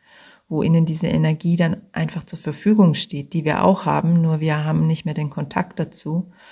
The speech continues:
Und außerdem durch ihre Fähigkeit, ganz im Hier und Jetzt zu sein, verschwenden unsere Kinder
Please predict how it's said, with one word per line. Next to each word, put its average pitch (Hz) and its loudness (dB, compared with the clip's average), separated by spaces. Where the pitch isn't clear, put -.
Und 156 -4
außerdem 156 0
durch 185 4
ihre 156 0
Fähigkeit, 165 0
ganz 156 -2
im 156 0
Hier 156 0
und 151 -4
Jetzt - -6
zu - -12
sein, 156 0
verschwenden 170 0
unsere 160 -2
Kinder 160 -4